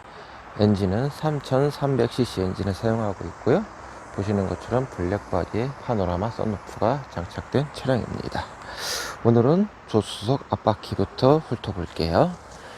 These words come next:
조수석 앞바퀴, 네, 역시나 아무리 좋은 차여도 생활 기스는 있습니다. 드럼에 녹이 보이는데요, 저거는 요즘 장마철이라서 한두 번 주행하고 브레이크 몇 번 밟으면 사라지는 영역이오니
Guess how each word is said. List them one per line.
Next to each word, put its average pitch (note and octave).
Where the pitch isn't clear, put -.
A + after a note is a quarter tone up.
조수석 B2+
앞바퀴, -
네, F#2+
역시나 G2
아무리 G2
좋은 A2
차여도 A2
생활 C#3+
기스는 G#2
있습니다. -
드럼에 A#2
녹이 A2+
보이는데요, A2+
저거는 G2+
요즘 G2+
장마철이라서 A#2+
한두 D#3+
번 C3+
주행하고 A2+
브레이크 A2+
몇 A2
번 A2+
밟으면 G#2
사라지는 C#3
영역이오니 G2+